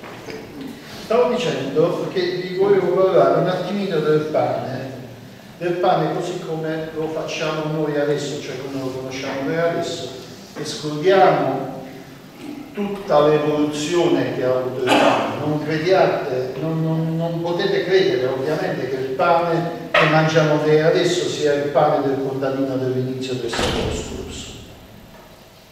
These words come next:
Lo pane per grano, quando si arrivava il pane per grano, l'ha detta Franca, uno era arrivato al pane per grano, eh, era finita. Bene, come si faceva il pane? Il pane si faceva con, un, con farina di grano.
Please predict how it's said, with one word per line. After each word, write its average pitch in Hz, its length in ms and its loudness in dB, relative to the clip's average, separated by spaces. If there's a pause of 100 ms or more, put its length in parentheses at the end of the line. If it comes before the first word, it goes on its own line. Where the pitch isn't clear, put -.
Lo 147 120 -4
pane 175 320 2
per 156 180 4
grano, - 340 4
quando - 180 -4
si 143 80 0
arrivava 156 460 4
il 135 60 -4
pane 147 200 2
per - 180 -2
grano, - 400 -2
l'ha 147 100 0
detta 151 320 -4
Franca, - 420 -8 (800)
uno 143 220 -6
era 143 220 2
arrivato - 320 2
al - 100 0
pane - 200 -2
per 165 160 -4
grano, - 280 -6 (340)
eh, 135 40 -6
era 127 440 -2
finita. 120 440 -6 (1600)
Bene, 185 320 2
come 214 220 0
si 185 120 0
faceva 151 440 0
il 127 100 2
pane? - 580 -4 (240)
Il 190 140 -6
pane 190 320 -4
si 156 160 -6
faceva 135 440 -4 (180)
con, 143 540 -2 (340)
un, 147 520 -6
con 156 220 -2
farina 170 520 0
di 127 100 -6
grano. - 680 -4